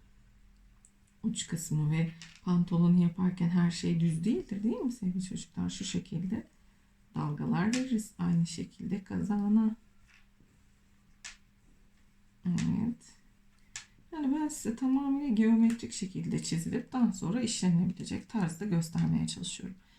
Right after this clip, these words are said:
Sonra, evet, şuralarını çok belirgin yapmak istiyorum ki sizler görebilin. Evet. Aslında ama çizim yaparken biz kesinlikle bu şekilde bastırmayız. En sönük haliyle çizeriz sevgili çocuklar.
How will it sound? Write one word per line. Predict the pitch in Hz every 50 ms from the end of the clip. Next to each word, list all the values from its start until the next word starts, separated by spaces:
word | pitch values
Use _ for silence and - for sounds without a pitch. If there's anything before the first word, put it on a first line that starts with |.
| _ _ - - - - - _ _ _ _ -
Sonra, | - - - 480 415 254 185 170 170 170 196 247 - - - _ _ _ _ _ _ _ _ _ _ _ - _ -
evet, | 359 339 311 262 214 196 185
şuralarını | - - - - 214 202 190 185 185 180 180 185
çok | - - 233 - - -
belirgin | 175 185 180 180 175 175 - - 175 170 165
yapmak | 165 170 - - - - -
istiyorum | - - - - - 359 370 -
ki | - -
sizler | - - 233 214 214 202 208 208 196
görebilin. | 185 185 185 185 190 190 185 180 170 175 180 175 175 180 185 190 202 226 240 - - - _ _ _ _ _ _ _ _ _ - _ _ _ _ - - _ _ _ _ - _ _ _ _ _ - 220
Evet. | 190 180 175 160 156 170 208 226 240 - - - - - - _ _ _ _ _ _ _ _ _ _ _ _ _ _ _ - - - _ _ _ - 220 196
Aslında | 185 190 - 208 196 202
ama | 185 185 190 185
çizim | - - 202 202 202 202
yaparken | 202 196 196 - 208 208 202 - - 190 185
biz | 185 185 185
kesinlikle | - - 202 190 - - - 202 214 233 233 - 185 185 190
bu |
şekilde | 185 - - 185 - - 220 214 185
bastırmayız. | 180 175 170 - - - 175 170 165 160 165 165 - -
En | 196 196 190
sönük | 185 190 - 170 165 170 170 -
haliyle | - 160 160 - - - 156 - -
çizeriz | - - - - - - - -
sevgili | - - - - - 170 165
çocuklar. | - - - - - _ _ - -